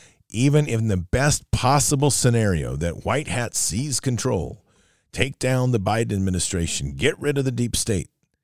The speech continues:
Okay, I don't know what that looks like, but I will tell you, number one, there's gonna be ten days of sheer hell that would have to happen to get that done, probably more like a month.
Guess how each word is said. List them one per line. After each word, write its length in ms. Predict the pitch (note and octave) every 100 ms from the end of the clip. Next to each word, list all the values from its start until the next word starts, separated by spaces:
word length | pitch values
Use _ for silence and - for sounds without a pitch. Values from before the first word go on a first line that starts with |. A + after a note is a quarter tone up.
| _ _ _ _ _ _ _
Okay, 140 | - D#2+
I 80 |
don't 140 | A#2 C3
know 80 | A2
what 320 | G2 A#2+ -
that 240 | G2 F2
looks 340 | G#2+ C3 - C3
like, 200 | B2+ B2
but 120 | G#2+
I 60 | G2
will 100 | G2
tell 180 | - A#2
you, 100 | G2
number 300 | G#2+ G#2+ G#2
one, 480 | G2+ A2 F2+ F2+ -
there's 160 | - F#2
gonna 200 | B2 A2+
be 120 | G2
ten 380 | F2 - A2+ A2
days 340 | G2+ G2 E2+
of 100 | E2
sheer 320 | - - G2+ D#2+
hell 340 | G2+ G2 D#2+
that 120 | D#2+
would 140 | D#2+ D2+
have 320 | F2+ A#2 -
to 100 | D#2
happen 340 | D#2+ E2 D#2+
to 60 | D#2+
get 180 | D#2 -
that 220 | F2+ D#2
done, 220 | D2+ D2+
probably 400 | - G2 F#2 E2+
more 160 | E2 F2
like 200 | E2 -
a 40 |
month. 480 | D2 F2 D2 - -